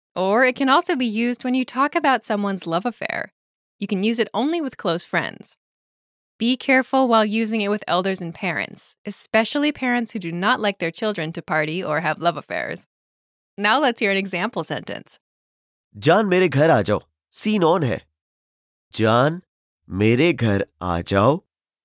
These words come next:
Speaker 2: scene on है.
Speaker 1: John, come to my house. It's time to party.
Speaker 2: जान मेरे घर आ जाओ, scene on है.
Speaker 1: Okay, what's the next expression?
Speaker 2: मस्त माहौल.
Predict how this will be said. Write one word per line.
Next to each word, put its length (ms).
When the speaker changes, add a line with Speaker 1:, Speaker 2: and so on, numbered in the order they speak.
Speaker 2:
scene 460
on 300
है. 280
Speaker 1:
John, 360
come 200
to 40
my 140
house. 500
It's 160
time 280
to 40
party. 420
Speaker 2:
जान 280
मेरे 220
घर 220
आ 120
जाओ, 180
scene 300
on 200
है. 180
Speaker 1:
Okay, 280
what's 240
the 120
next 280
expression? 600
Speaker 2:
मस्त 380
माहौल. 580